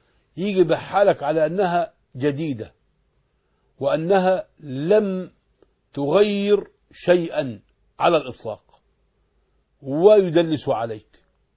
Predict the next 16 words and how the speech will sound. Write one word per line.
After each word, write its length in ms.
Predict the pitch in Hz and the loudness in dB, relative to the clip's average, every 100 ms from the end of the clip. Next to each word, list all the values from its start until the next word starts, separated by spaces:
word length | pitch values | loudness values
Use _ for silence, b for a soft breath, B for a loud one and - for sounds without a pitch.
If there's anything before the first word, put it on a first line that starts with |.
| _ _ - | _ _ -12
وهذا 600 | 131 180 185 165 147 - | -6 -2 -2 -2 -4 -6
كثير 720 | - 135 - 190 190 175 170 135 | -12 -12 -10 -8 -4 -4 -4 -8
في 180 | 143 | -12
سوق 220 | 120 165 - | -12 -12 -12
السيارات. 580 | 113 - 113 107 104 95 _ _ _ _ _ _ _ _ _ - | -16 -16 -14 -12 -12 -16 _ _ _ _ _ _ _ _ _ -14
نظارة 840 | 135 151 127 160 202 151 117 87 _ | -4 -4 -2 4 6 6 0 -8 _
بعشرة 480 | 127 139 170 - 170 | -8 -2 -2 0 -2
جنيه 180 | 147 170 | -2 -8
شمبر 480 | - 190 196 185 180 _ _ _ _ _ _ 135 | 0 0 2 -4 -4 _ _ _ _ _ _ -6
يبيع 260 | 143 139 | -4 -2
لك 200 | 180 170 | 0 0
تلتمية 480 | - 139 143 156 135 | -2 -8 -4 -4 -4
جنيه 280 | 123 110 95 _ _ _ _ _ _ _ _ _ _ _ _ _ _ _ _ _ _ _ _ | -8 -10 -14 _ _ _ _ _ _ _ _ _ _ _ _ _ _ _ _ _ _ _ _
على 220 | 196 143 143 | -6 -2 -2
اعتبار 540 | 117 151 175 175 147 | -2 2 4 4 4
أنه 460 | 151 180 185 220 | -2 -2 -2 -4